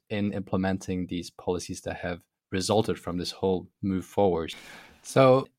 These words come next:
thanks for tuning in, everyone. And, uh, we'll hope to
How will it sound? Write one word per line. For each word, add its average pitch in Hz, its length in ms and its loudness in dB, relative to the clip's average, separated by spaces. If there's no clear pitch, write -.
thanks 135 220 2
for - 80 -2
tuning 113 320 4
in, 139 140 6
everyone. 139 600 8
And, 107 600 6
uh, 101 420 8
we'll 113 140 6
hope 117 240 8
to 101 360 2